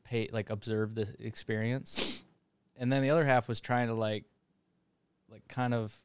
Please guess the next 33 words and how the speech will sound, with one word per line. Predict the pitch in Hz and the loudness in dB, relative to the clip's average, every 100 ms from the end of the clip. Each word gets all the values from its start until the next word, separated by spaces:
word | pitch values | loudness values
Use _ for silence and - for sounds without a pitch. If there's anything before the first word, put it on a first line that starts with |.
| _ | _
understand | 127 113 - - 131 123 | -4 -2 -2 0 2 4
it | 123 123 | 4 2
and, | - 117 113 113 - | -2 -2 -2 -4 -8
like, | 120 113 110 _ _ _ _ _ _ _ | -4 -4 -6 _ _ _ _ _ _ _
kinda | - 120 113 | -4 -2 -2
put | 131 123 | -4 -4
some, | - 117 110 | -4 -2 -2
like, | 110 110 | -2 -4
left | 120 117 - | 0 0 0
brain | - 120 120 120 117 - _ - | -2 0 2 0 -2 -8 _ -2
aspects | 127 123 139 135 - | -2 0 -4 -4 -2
to | 143 | -2
it | 143 | 0
maybe, | 147 139 139 | 0 0 2
where | 127 120 113 110 _ _ _ _ _ _ | 2 4 2 -2 _ _ _ _ _ _
I | 120 | -6
can | 113 113 110 113 - _ | -2 -2 -2 -4 -10 _
take | 131 117 | -6 -6
stuff | - - 120 - | -6 -4 -4 0
back | 107 120 - | 2 2 0
and, | 110 | -2
like, | 104 - | -2 -2
understand | 110 107 117 113 113 | -4 -2 -2 0 -2
what | 113 | -4
this | 117 - | -6 -4
means, | 113 113 113 107 | -2 0 0 -2
or, | 107 110 | -4 -4
you | 123 | -2
know | 117 | 0
what | 117 | 0
I | 113 | 0
mean? | 117 127 - _ _ _ _ | 0 -2 -6 _ _ _ _
It, | - 117 - | -4 -4 -6